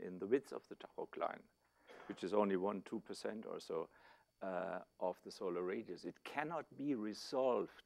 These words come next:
by heliosseismology. Right? So if people say it's this and this big, you cannot really say that. You, you, you only have an upper limit in principle.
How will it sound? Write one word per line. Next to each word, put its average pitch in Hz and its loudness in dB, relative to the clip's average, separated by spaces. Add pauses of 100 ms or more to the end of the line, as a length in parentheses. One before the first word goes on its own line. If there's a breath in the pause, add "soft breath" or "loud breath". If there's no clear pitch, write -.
by 85 -4
heliosseismology. - -12 (920)
Right? 87 -10
So 87 0
if 95 -6 (480)
people 110 2
say 107 2
it's - 2 (120)
this 127 2
and 101 4
this 123 2
big, - 4 (680 loud breath)
you 107 4 (140)
cannot 135 4
really 110 4
say 82 2
that. 87 -4
You, 87 -4 (140)
you, 92 2 (200)
you 98 -6
only 117 0
have 104 -4
an 92 -4
upper 92 0
limit 104 -4
in 76 -12
principle. - -18